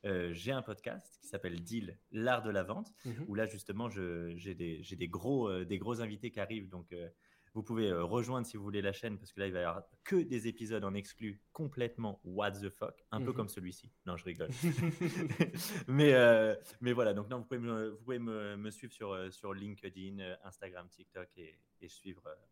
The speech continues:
Speaker 1: YouTube, Axel Bonbesin.
Speaker 2: Trop cool. Je mettrai, de, dans tous les cas, je mettrai les liens dans la description, comme ça on pourra te retrouver.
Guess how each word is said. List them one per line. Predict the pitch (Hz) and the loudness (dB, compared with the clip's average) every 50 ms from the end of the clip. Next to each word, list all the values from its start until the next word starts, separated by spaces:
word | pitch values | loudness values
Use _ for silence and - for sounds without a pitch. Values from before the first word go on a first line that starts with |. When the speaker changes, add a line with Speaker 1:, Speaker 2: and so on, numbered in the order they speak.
| _ - | _ -14
Speaker 1:
YouTube, | 92 92 85 - - 90 85 87 - - | -12 -12 -10 -8 -8 -8 -8 -8 -12 -16
Axel | - - - - 90 85 | -16 -16 -12 -12 -12 -12
Bonbesin. | 85 78 78 76 - _ _ _ - | -12 -14 -16 -20 -20 _ _ _ -18
Speaker 2:
Trop | - - 131 - | -12 -8 -8 -8
cool. | - - 107 101 107 110 | -8 -8 -10 -8 -8 -8
Je | 104 117 | -6 -4
mettrai, | 117 110 - - 135 131 123 120 | -4 -4 -2 0 0 2 2 2
de, | 120 123 120 | 2 0 -2
dans | 117 120 120 | -4 -4 -6
tous | 117 - 117 | -6 -4 -6
les | 117 120 | -4 -4
cas, | 127 123 | -4 -4
je | 120 | -4
mettrai | 120 113 - - 120 | -4 -6 -6 -6 -6
les | 113 107 | -4 -4
liens | 110 117 113 | -4 -4 -4
dans | 113 | -4
la | 110 110 | -4 -4
description, | 107 107 - - 120 113 - - 113 | -4 -6 -8 -10 -10 -10 -10 -12 -12
comme | 117 117 - | -12 -12 -12
ça | - 113 | -12 -12
on | |
pourra | - - 113 110 | -10 -12 -14 -14
te | - - | -14 -14
retrouver. | - - - - 113 | -16 -14 -12 -14 -14